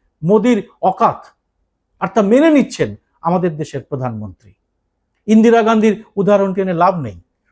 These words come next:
দেশের কোনো প্রধানমন্ত্রী আজ পর্যন্ত অন্য দেশের রাষ্ট্রপ্রধানের সঙ্গে কথা না বলে তার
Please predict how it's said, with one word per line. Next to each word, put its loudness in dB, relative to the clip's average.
দেশের 0
কোনো 4
প্রধানমন্ত্রী 0
আজ -2
পর্যন্ত 0
অন্য 2
দেশের 2
রাষ্ট্রপ্রধানের 0
সঙ্গে -6
কথা 0
না 0
বলে 2
তার 0